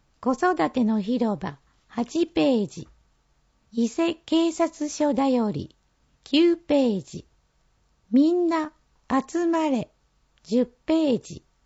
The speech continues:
災害復興支援プロジェクト、チャリティーイベント、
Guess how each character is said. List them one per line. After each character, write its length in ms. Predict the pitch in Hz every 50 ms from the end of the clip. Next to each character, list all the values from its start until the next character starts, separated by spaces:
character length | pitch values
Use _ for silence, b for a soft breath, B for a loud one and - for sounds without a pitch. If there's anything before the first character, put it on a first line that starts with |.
| _ _ _ _ _ _ _ _ _ _ _ _ _
災 380 | - - 254 277 311 349 359
害 280 | 339 320 320 339 339 320
復 260 | - - 320 320 320 _ -
興 260 | - 320 311 320 330
支 220 | 320 - - 294
援 260 | 320 320 302 285 277
プ 160 | 247 - 277 262
ロ 140 | 294 311
ジ 140 | 294 233 269
ェ 80 | 262 247
ク 100 | - -
ト、 300 | _ _ - 156 - - _ _ _ _ _ _ -
チ 140 | - -
ャ 60 | 254 262
リ 180 | 320 339 381
テ 160 | 381 - 330
ィ 340 | 311 311 311 311 302 302 294
ー 20 | 294
イ 40 |
ベ 200 | 240 226 277 254
ン 140 | 214 202 185
ト、 280 | - _ - 147 -